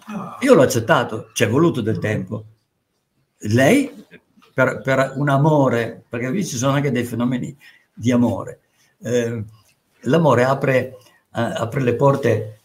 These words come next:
Speaker 2: a tutte le nostre, eh, limitazioni, no? E l'amore è potentissimo. Lei l'ha, l'ha amato subito, quindi ha avuto anche ne-, nella vita di tutti i giorni ha avuto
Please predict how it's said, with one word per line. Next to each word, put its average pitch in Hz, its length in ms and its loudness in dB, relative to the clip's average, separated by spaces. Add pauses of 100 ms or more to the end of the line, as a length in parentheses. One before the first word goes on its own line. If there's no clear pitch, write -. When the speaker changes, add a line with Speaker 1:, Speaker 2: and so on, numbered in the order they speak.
Speaker 2:
a - 100 -6
tutte 139 320 -6
le 123 80 -2
nostre, 113 800 -2
eh, 117 180 -4
limitazioni, 113 920 -2
no? 120 360 -4
E 107 120 -8
l'amore 123 280 0
è - 40 -2
potentissimo. 95 840 -10
Lei - 160 2
l'ha, 131 360 2
l'ha 107 180 0
amato 113 380 -6
subito, - 640 -16 (260)
quindi 156 400 0 (160)
ha - 80 -8
avuto 120 640 -2
anche 110 320 -2
ne-, 107 300 -6
nella 110 220 -2
vita 120 240 -2
di 107 140 -6
tutti 104 240 -12
i - 20 -16
giorni 143 260 -2
ha - 40 0
avuto 107 420 -8